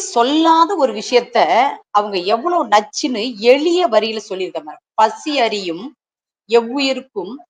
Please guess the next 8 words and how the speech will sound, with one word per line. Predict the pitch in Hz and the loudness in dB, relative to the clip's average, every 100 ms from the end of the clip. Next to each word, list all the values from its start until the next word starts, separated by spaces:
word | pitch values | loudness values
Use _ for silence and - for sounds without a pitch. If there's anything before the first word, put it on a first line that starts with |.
| _ _ _ 214 | _ _ _ -6
இறையே | 254 302 320 302 320 403 - _ 202 | -2 0 0 2 0 -2 -6 _ -2
இறை." | 214 196 - - _ _ _ _ _ _ _ _ _ _ _ _ 269 | 2 4 2 -2 _ _ _ _ _ _ _ _ _ _ _ _ 2
அப்படியே | 320 - 392 403 381 | 2 0 0 0 2
எனக்கு | 269 240 240 220 | 2 2 0 0
உடனே | 202 220 269 359 | 2 2 2 0
காட்சிக்கு | - 196 190 - 175 | 0 -2 -2 -8 -4
வர்றார் | 170 190 180 | -2 -2 -2
வள்ளலார். | 165 175 165 - | -2 -2 -2 -4